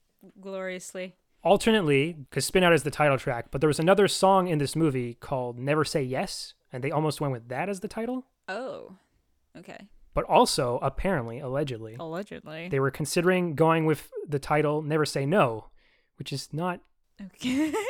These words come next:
Speaker 1: <laughs>
Speaker 2: the, it's the exact opposite.
Speaker 1: It's weird.
Speaker 2: So.
Speaker 1: Strange. Okay, so that's the writer and the director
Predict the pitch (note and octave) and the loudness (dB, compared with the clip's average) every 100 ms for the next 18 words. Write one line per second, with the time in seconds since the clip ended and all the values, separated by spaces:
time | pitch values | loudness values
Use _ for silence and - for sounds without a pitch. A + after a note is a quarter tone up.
0 | C#5+ - _ E3 D3 _ - - A#3 F3 | -6 -10 _ -2 -2 _ -20 -8 -8 -8
1 | - D3+ C#3+ D3 E3+ G#3+ F#3+ C3+ B2 - | -8 -8 -6 -4 2 6 6 6 -10 -14
2 | - - A#2 C#3+ _ _ _ - - A#2+ | -20 -20 -20 -20 _ _ _ -12 -4 -2
3 | B2 D#3+ E3 E3 - - _ - A#3 G#3+ | -2 -4 -8 -14 -18 -20 _ -6 -4 -2
4 | F3+ - - G3 G3 F#3+ F#3+ E3+ - - | -6 -6 -6 -4 -4 -4 -8 -12 -20 -20
5 | _ F#3 G#3+ G#3 - - - F#3+ F3+ F#3+ | _ -10 -4 -4 -6 -14 -14 -14 -6 -4
6 | G#3 G#3+ A3 A3 A3 - G3 G3 G3 F#3 | -2 -4 -4 -4 -6 -6 -8 -10 -14 -12
7 | F#3 F3+ - _ F#3 E3 E3+ F3+ | -10 -10 -10 _ -12 -10 -12 -14